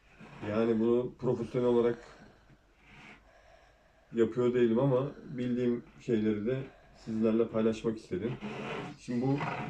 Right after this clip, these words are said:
görmüş olduğunuz protein tozu Multipower'ın, e, kaliteli bir markadır. E, fiyat performans bakımından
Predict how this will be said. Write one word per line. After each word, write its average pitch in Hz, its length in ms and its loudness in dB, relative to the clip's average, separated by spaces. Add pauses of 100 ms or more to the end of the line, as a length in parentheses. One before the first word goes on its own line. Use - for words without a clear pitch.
(260)
görmüş 123 440 -2
olduğunuz 127 320 -4
protein 127 380 -2
tozu 104 220 -4
Multipower'ın, 110 920 0 (1200)
e, 98 340 -2
kaliteli 113 500 0
bir 92 200 0 (180)
markadır. 92 520 -6 (880)
E, 90 280 -4
fiyat 104 360 -2
performans 104 640 -4
bakımından 95 560 -4